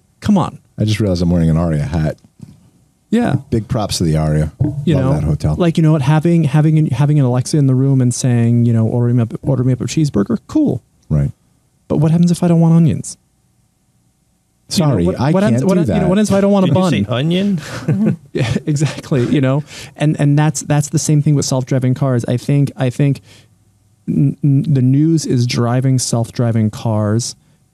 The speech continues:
Speaker 1: and autonomous vehicles into a place where it just doesn't exist because all they do is get clicks on it.
Speaker 2: Mm-hmm.
Speaker 1: It's, it's the, the, the, the news agencies are making more on self-driving cars than any industry will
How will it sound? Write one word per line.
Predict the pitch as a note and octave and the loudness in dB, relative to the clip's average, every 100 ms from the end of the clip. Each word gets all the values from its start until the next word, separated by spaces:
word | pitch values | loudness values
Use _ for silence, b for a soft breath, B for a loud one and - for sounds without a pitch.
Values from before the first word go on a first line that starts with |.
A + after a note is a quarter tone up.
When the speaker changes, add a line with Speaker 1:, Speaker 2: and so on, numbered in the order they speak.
| - | -6
Speaker 1:
and | A3 | -4
autonomous | - A#2 - B2+ B2+ B2 A#2+ | -2 -4 -2 0 0 0 0
vehicles | A#2 A2+ A2+ G#2 G#2 - | -2 0 -2 -2 -4 -6
into | D3 A#2 A2 - B2+ A2+ A2+ - | -2 0 0 -2 -2 0 0 -2
a | G#2 | -6
place | - A#2+ A2+ A2+ - | -6 -4 -2 -2 -2
where | A#2 A2+ | -2 -2
it | |
just | - A2 - C3+ | -4 -6 -6 -6
doesn't | A2+ A#2+ B2 | -2 0 0
exist | A#2 G#2+ G#2 - | 0 0 -2 -4
because | A2+ A2 G#2+ _ - | -4 -2 -4 _ -6
all | A#2+ | -4
they | A#2+ A2+ | -2 -2
do | A2+ | 0
is | G#2+ | -2
get | - - | -4 -8
clicks | - - - | -10 -10 -8
on | - | -10
it. | - _ _ - | -12 _ _ -6
Speaker 2:
Mm-hmm. | F2+ E2 D2+ _ _ _ _ - | -2 -2 -2 _ _ _ _ -6
Speaker 1:
It's, | A2+ - - | -6 -6 -6
it's | E3 B2+ - | -4 -4 -4
the, | C#3 C3+ | -2 0
the, | D3 D#3 - - - | 0 -2 -6 -12 -2
the, | C#3 - D3+ | -2 -2 -2
the | C3+ | 0
news | C#3 D#3+ F#3 - | 2 2 2 0
agencies | D3 C#3 C3+ - B2 | 0 0 0 0 0
are | A#2 | 2
making | A#2+ A#2 C3 A#2+ | 0 0 0 2
more | A#2 A#2 A2 - | 2 2 0 0
on | G#2+ | -2
self-driving | - G#2+ A2+ A2 G#2+ | -2 -4 -2 -2 0
cars | G#2+ - A2+ A2 | -2 -2 -2 0
than | A#2 A2 | -2 -2
any | B2+ B2 A#2 | 0 0 2
industry | A#2 A2+ - A2+ | 0 -2 -2 -2
will | G#2+ A#2 | 0 -2